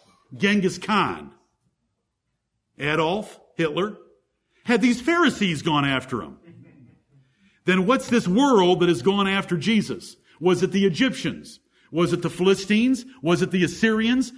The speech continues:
Was it the Chaldeans? Was it the Greeks? Was the, was it the inhabitants of Rome?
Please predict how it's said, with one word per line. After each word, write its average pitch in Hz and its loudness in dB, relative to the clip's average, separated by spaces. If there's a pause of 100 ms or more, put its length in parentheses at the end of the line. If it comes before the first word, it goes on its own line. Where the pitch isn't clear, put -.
Was 165 0
it 170 -2
the 156 -4
Chaldeans? 208 0 (140)
Was 175 0
it 180 0
the 165 -2
Greeks? 220 -2 (240)
Was 175 2
the, 190 -4
was 190 -2
it 214 -6
the 208 0
inhabitants 254 -2
of 247 -4
Rome? 262 0